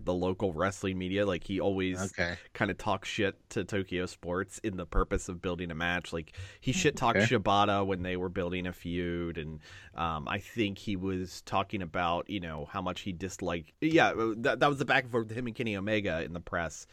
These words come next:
Speaker 1: leading
Speaker 2: Right.
Speaker 1: up to Wrestle Kingdom last year. Uh, so Tanahashi's kinda known for doing kind of worked shoots, you know,
Speaker 2: Okay.
Speaker 1: in, in his press interviews. But, uh, hey, this,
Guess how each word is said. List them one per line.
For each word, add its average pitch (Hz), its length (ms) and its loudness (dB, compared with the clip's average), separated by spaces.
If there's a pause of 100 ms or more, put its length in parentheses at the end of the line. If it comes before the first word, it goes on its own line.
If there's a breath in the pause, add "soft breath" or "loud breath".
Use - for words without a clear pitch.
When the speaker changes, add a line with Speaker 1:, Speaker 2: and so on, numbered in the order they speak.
(120)
Speaker 1:
leading 90 260 10
Speaker 2:
Right. - 80 6
Speaker 1:
up 98 80 2
to - 140 0
Wrestle 101 280 0
Kingdom 92 320 -6
last 107 400 2
year. 82 260 -2 (420 soft breath)
Uh, 98 380 6
so 117 560 8 (800 soft breath)
Tanahashi's 220 760 12
kinda 175 300 8
known 139 400 8
for 117 760 10 (320)
doing 120 340 12
kind 117 240 10
of 95 220 4
worked 104 340 4
shoots, - 760 4
you 113 120 2
know, 98 160 6
Speaker 2:
Okay. 185 200 10
Speaker 1:
in, 202 160 4 (100)
in 117 160 10
his 107 440 2
press 117 320 6
interviews. 85 640 2 (500 loud breath)
But, 110 340 10
uh, 110 440 12
hey, 135 360 12
this, 104 260 8